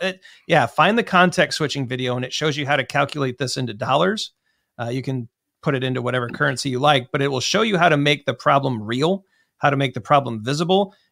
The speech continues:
And then you're creating an opportunity for the leadership team with this new information to make a better decision. But if you don't put the cost in terms of what people care about,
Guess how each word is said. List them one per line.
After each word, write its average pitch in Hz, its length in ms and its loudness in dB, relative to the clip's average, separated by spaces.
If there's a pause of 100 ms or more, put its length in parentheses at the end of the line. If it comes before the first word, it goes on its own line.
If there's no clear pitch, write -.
(100)
And 143 100 4
then 135 140 4
you're 185 160 4
creating 196 480 2
an 160 80 4
opportunity 156 580 2
for 143 140 -2
the 127 100 -4
leadership 160 480 -2
team 143 280 -4
with 131 180 -6
this 185 200 2
new 196 200 4
information 190 680 2
to 139 120 -8
make 139 160 0
a 131 80 0
better 143 400 0
decision. 135 640 -4 (580)
But 143 80 0
if 135 100 -4
you 139 80 -2
don't 214 300 4
put - 160 0
the 170 80 -2
cost 185 460 2
in 147 120 -2
terms 160 320 -2
of 151 60 -4
what 147 160 -4
people 147 240 -8
care 143 240 0
about, 196 360 4